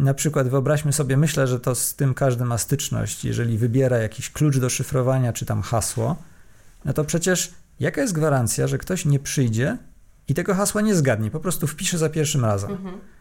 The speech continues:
Speaker 1: Jeśli powiem, ale ja mam hasło czterdzieści znaków i tam wszystko tego, no nie szkodzi, ale i tak ktoś może przyjść i wpisać to za pierwszym razem. To jest możliwe.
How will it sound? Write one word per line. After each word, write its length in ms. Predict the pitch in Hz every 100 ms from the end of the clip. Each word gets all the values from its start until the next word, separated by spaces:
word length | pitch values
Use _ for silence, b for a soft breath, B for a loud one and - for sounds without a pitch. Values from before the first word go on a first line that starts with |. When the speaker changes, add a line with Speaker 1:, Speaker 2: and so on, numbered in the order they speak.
| b b -
Speaker 1:
Jeśli 320 | 113 104 120
powiem, 240 | 131 120 131
ale 240 | 139 160
ja 120 | 165
mam 140 | 170 165
hasło 340 | 165 156 170
czterdzieści 600 | - 165 147 160 160 165
znaków 460 | 160 165 165 165 170
i 60 |
tam 200 | 160 160
wszystko 340 | 147 156 - 160
tego, 260 | 160 170
no 80 | 233 349 339
nie 80 | 370
szkodzi, 340 | - 359 117
ale 140 | 147 196
i 40 |
tak 200 | 196 -
ktoś 200 | - 175
może 200 | 190 190
przyjść 300 | - 127 127
i 40 |
wpisać 340 | 214 139 147 147
to 80 | 233
za 100 | 180
pierwszym 280 | 147 233
razem. 160 | 226 135
To 120 | 143
jest 220 | 151 147
możliwe. 600 | 175 202 196 180 110 110